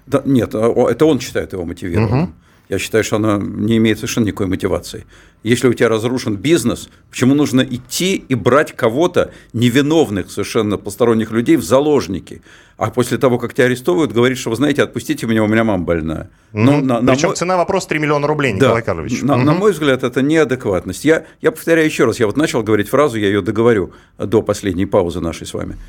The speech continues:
Speaker 1: что я не понимаю, то есть я понимаю, но, но логически объяснить не могу, почему этот человек, скажем, вызывает сочувствие,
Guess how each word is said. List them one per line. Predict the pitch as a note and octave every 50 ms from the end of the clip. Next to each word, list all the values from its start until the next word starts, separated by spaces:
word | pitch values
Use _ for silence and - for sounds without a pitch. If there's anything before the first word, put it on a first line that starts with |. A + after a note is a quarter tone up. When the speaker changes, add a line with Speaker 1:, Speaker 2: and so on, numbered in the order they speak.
| - _ _
Speaker 1:
что | - - - A#2+ A2 G2
я | F#2+ A#2 B2
не | C3 C#3+
понимаю, | C#3+ D3 D3+ D3 D#3+ E3+ E3+ D#3 A2 F2 D#2+
то | - A#2
есть | G#2+ - -
я | A2 B2+ A#2+
понимаю, | - - A#2 A#2 A#2+ B2 B2+ D#3 F#3 G3+ F3 B2+ F#2+ D#2 - -
но, | F2 G#2 A2+ G#2+ - - - _ _ -
но | A#2 B2 A#2
логически | A#2 B2+ B2+ B2+ F3 E3 - C3 A#2+ - - A2
объяснить | G#2+ G#2 A2 A2 - B2+ A#2 G#2 A#2+
не | A#2+
могу, | A#2+ C3+ C#3 A#2 G2
почему | F2+ - - - A#2+ B2 B2+ A#2+ - - - - - -
этот | E3+ F3+ D#3 - G#2+ F2+ -
человек, | - - A2+ G#2 G#2 F#2 F2 E2+ -
скажем, | - - - G2+ F2+ D#2+ F2 E2 E2
вызывает | E2+ G2+ F#2+ A2+ A2+ A2+ A2 G#2+ G#2+ G#2 -
сочувствие, | - - - - - - - - - G2+ F2 D2+ D2+